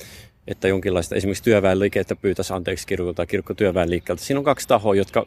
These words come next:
niinku voisivat, koska ne on molemmat olemassa ja niillä on tiety-, tietyt kytkös-, kytkökset, niin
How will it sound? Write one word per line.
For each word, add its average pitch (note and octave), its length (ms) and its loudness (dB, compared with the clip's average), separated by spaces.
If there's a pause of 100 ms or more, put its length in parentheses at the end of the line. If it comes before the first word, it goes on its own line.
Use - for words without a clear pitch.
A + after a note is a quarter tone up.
(100)
niinku A#2+ 220 -2
voisivat, F2+ 460 2
koska - 220 -2
ne B2 40 6
on C3 80 4
molemmat A2 360 4
olemassa F2 460 0
ja F2 40 -2
niillä F2 160 -2
on E2+ 60 -6
tiety-, F#2 360 0 (220)
tietyt F#2+ 320 0
kytkös-, - 640 -8
kytkökset, - 580 0
niin F2+ 140 -2